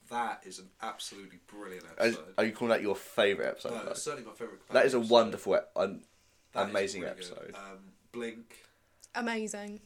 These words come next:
Speaker 2: Uh-huh.
Speaker 3: Brilliant.
Speaker 1: So,
Speaker 3: Love
Speaker 1: so,
Speaker 3: it.
Speaker 1: so good. So good. Um, it's, it's the w-, rel-, w-, uh, well-written ones that actually have a,
Speaker 2: Yeah.
Speaker 1: like
Speaker 2: Well, Stephen Moffat
Speaker 3: I think
Speaker 2: wrote Blink, didn't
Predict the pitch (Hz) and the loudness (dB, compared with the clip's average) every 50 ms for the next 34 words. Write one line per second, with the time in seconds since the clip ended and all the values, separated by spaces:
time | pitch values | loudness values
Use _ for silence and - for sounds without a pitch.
0 | - - - - - - 240 233 226 220 220 220 220 220 - 220 226 233 226 220 | -18 -16 -14 -8 -2 0 2 2 4 2 0 -2 -4 -8 -8 -4 -2 -2 0 2
1 | 226 220 214 - 220 - - - - - - 156 165 175 170 156 139 - 123 101 | 2 0 0 -2 -8 -14 -14 -12 -12 -6 -2 0 2 2 2 0 -2 -4 -8 -10
2 | - - - - - - _ - - - 131 131 127 117 - 90 82 82 - _ | -10 -14 -18 -20 -20 -20 _ -20 -16 -12 -8 -8 -8 -8 -10 -16 -18 -20 -20 _
3 | _ _ - - _ _ _ _ _ _ _ _ _ _ _ _ 104 104 101 101 | _ _ -20 -20 _ _ _ _ _ _ _ _ _ _ _ _ -14 -12 -12 -12
4 | 98 95 95 92 92 92 _ _ _ _ _ _ _ _ _ - - - - - | -14 -16 -18 -20 -20 _ _ _ _ _ _ _ _ _ _ -10 -8 -8 -10 -12
5 | - - 165 160 - - 170 160 160 180 190 185 - 143 180 185 190 175 - - | -12 -10 -10 -10 -8 -10 -12 -12 -8 -8 -8 -8 -6 -4 -4 -2 -2 -2 -4 -8
6 | - - 135 - - 131 - - - - 95 107 123 139 151 147 123 113 123 127 | -12 -16 -16 -14 -12 -10 -10 -10 -12 -14 -12 -10 -8 -6 -6 -8 -8 -8 -10 -10
7 | - 95 92 90 87 85 - - - 87 104 - - - - 98 95 98 98 101 | -10 -12 -14 -16 -18 -18 -18 -18 -14 -14 -14 -14 -14 -16 -18 -16 -16 -16 -16 -14
8 | 95 92 95 - - - _ _ _ - 110 101 95 92 - 120 123 101 - - | -12 -10 -10 -10 -10 -16 _ _ _ -14 -12 -12 -12 -10 -4 -4 -2 -2 0 0
9 | 143 139 120 104 104 113 113 - - - - 98 - - - - - - _ - | 0 0 0 2 2 2 4 4 2 6 8 8 8 8 4 0 -8 -12 _ -2
10 | 104 98 - - 95 92 92 - | -2 -2 -2 -6 -6 -8 -8 -8